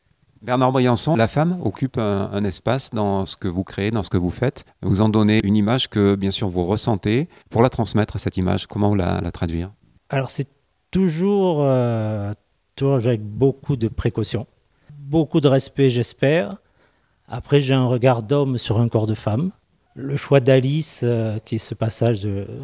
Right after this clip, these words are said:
Speaker 2: de l'enfance à l'âge adulte, euh, qui grandit, qui rétrécit, qui cherche la place, dont le corps se déforme. Évidemment, c'est pas anodin.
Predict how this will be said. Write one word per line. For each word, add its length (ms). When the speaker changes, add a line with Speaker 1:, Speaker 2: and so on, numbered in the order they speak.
Speaker 2:
de 200
l'enfance 540
à 60
l'âge 180
adulte, 640
euh, 160
qui 180
grandit, 420
qui 160
rétrécit, 580
qui 140
cherche 320
la 80
place, 360
dont 140
le 60
corps 240
se 100
déforme. 540
Évidemment, 380
c'est 160
pas 240
anodin. 640